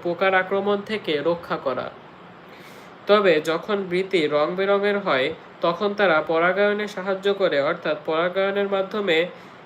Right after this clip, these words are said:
হিসেবে, পরাগায়নের মাধ্যম হিসেবে কাজ করে এমন পোকামাকড়, পশু পাখি ইত্যাদিকে আকর্ষণ করে। দলমণ্ডল। এটি বাইরের দিকে, বাইরের দিক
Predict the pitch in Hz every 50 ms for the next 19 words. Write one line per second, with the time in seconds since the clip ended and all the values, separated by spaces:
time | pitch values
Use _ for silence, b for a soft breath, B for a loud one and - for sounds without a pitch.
0 | - - - 180 175 - - 214 214 202 202 175 165 175 180 180 - - - -
1 | - - - - - - 165 - - 160 156 165 175 175 190 196 202 202 208 202
2 | 185 165 160 165 170 202 202 202 202 202 - 208 190 196 - - 165 156 170 170
3 | - - - 196 190 170 151 143 - 139 143 175 185 185 185 175 170 165 - 180
4 | 180 196 190 - 202 202 208 214 208 B B B B B B - - 175 170 175
5 | - 208 208 202 190 175 175 180 - - 170 147 147 - 160 151 - - 185 185
6 | 190 208 202 - 165 156 151 - - 151 165 170 190 185 185 - - 180 170 165
7 | - 143 123 - - - - - - - - - - - B B B B B B
8 | B B B B - 156 143 165 170 185 202 202 190 175 156 139 123 127 120 123
9 | 123 - - - - - - 165 170 - 220 202 175 170 156 160 175 180 208 208
10 | 202 196 196 220 220 208 - 170 143 135 135 - - - 147 139 151 151 160 175
11 | 196 202 196 190 202 202